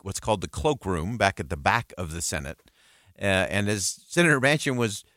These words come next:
being pressured by his own leadership, he looked at them and said, "Do you think this is the best job I've ever had?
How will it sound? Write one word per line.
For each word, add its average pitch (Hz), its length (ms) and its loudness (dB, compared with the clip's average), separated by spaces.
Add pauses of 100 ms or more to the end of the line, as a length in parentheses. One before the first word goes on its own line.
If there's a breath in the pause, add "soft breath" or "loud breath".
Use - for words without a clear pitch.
(100)
being 123 300 2
pressured 110 600 0 (120)
by 107 280 4
his 113 320 0
own 180 340 2
leadership, 160 600 -2 (880)
he 147 160 0
looked 143 240 -2
at - 80 -8
them 131 200 2
and 113 100 -4
said, 120 220 0 (480 soft breath)
"Do 131 100 4
you 139 300 4
think 202 300 -2
this - 200 0
is 135 160 -2
the 107 100 0
best 87 360 0
job 143 340 4
I've 98 160 0
ever 101 240 0
had? 131 540 -4